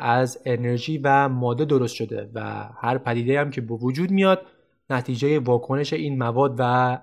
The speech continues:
انرژی هست و نه، نه چیز دیگه ای. که خب، اه، این گروه، اه، عقیده و باورهایی که داشتن بیشتر در مدارس و دانشگاه‌های سلطنتی بحث می‌شده و در مدارس عادی و معمولی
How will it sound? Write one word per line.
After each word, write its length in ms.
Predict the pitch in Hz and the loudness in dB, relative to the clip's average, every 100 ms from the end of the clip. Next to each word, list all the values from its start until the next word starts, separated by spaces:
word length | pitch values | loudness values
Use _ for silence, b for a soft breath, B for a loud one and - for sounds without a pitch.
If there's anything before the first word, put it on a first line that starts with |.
| _ | _
انرژی 420 | 120 120 113 113 | -2 -2 -2 -2
هست 220 | 113 104 117 | -4 -6 -4
و 200 | 113 117 | -4 0
نه، 160 | 151 - _ | -2 -2 _
نه 120 | 147 160 | -2 -2
چیز 280 | 120 113 | -2 -6
دیگه 260 | 113 110 113 | -8 -4 -2
ای. 180 | 107 - _ _ | -4 -10 _ _
که 100 | - | -6
خب، 300 | 180 220 214 190 | 2 4 4 4
اه، 380 | 151 147 151 156 - _ - | 4 6 4 2 -4 _ -4
این 200 | 208 208 | 0 2
گروه، 440 | 190 208 208 208 _ _ - | 2 2 0 -4 _ _ -4
اه، 120 | 131 123 120 | 0 2 2
عقیده 640 | 123 123 120 123 156 160 135 | 0 -2 0 -2 0 0 2
و 420 | 139 139 139 151 _ | 2 4 2 -2 _
باورهایی 580 | 123 120 117 117 120 160 | 0 2 4 2 2 0
که 120 | 180 | -2
داشتن 640 | 127 120 - 147 160 151 123 | 0 0 0 0 0 0 -4
بیشتر 400 | 120 - 143 151 | -8 -4 0 0
در 360 | 127 139 143 | 0 0 0
مدارس 720 | 139 120 113 117 117 147 147 123 | -2 -6 -4 -4 -2 -2 -4 -4
و 240 | 123 127 | 0 0
دانشگاه‌های 720 | 123 117 113 - 117 127 151 | 0 -4 -4 -6 -4 -2 -4
سلطنتی 720 | 151 120 113 123 120 120 175 | -4 -6 -6 -4 -4 -4 -4
بحث 400 | 147 123 110 110 | 0 2 2 -2
می‌شده 320 | 113 110 113 113 | -8 -8 -8 -8
و 120 | 113 | -6
در 160 | 120 117 | -4 -4
مدارس 400 | 127 127 127 143 | -4 -4 -4 -6
عادی 360 | - 135 127 | -6 -6 -2
و 40 | 135 | -2
معمولی 500 | 135 135 147 175 | -2 -4 -4 -6